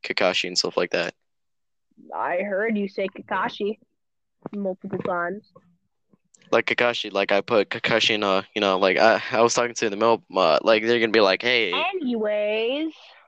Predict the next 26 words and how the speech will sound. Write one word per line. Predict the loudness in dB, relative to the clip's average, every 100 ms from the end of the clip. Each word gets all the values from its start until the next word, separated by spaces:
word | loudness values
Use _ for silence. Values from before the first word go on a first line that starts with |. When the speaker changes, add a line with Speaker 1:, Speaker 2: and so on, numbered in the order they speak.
| _ _ _ -6
Speaker 1:
Okay, | -4 -2 0 0 0
yeah, | 0 -2 -4 -2
sh-, | -4 -4 -10 -16 -14 -8
okay, | -8 -2 -2
I | 0
guess | -2 -2
we're |
gonna | -4 -4 -4 _ -4
not | 0 2
talk | 2 4
about | 6 4
Kakashi | 0 0 0 0 -6
then. | -6 -8 -8 -4 -4 -4 -2 2
Speaker 2:
Yeah, | 4
Speaker 1:
<laughs> |
Speaker 2:
let's | 4 2 -6
not, | -18 -18 _ -14
you | -6
know? | -4 -2 -4
<laughs> | -8 -8 -10 _ _ _ _ -20 -20 _ -4 -2 0 6 8 10 10 8 4
Speaker 1:
Okay, | 0 -2 -2 -2 -4
anyways. | -2 -2 -6 -6 -2 -2 -2 2
Um, | 2 4 4 2 -4 -8 _ _ _ _ _ -2
you | 2
know, | 6 6 6 4 2
I, | 0 0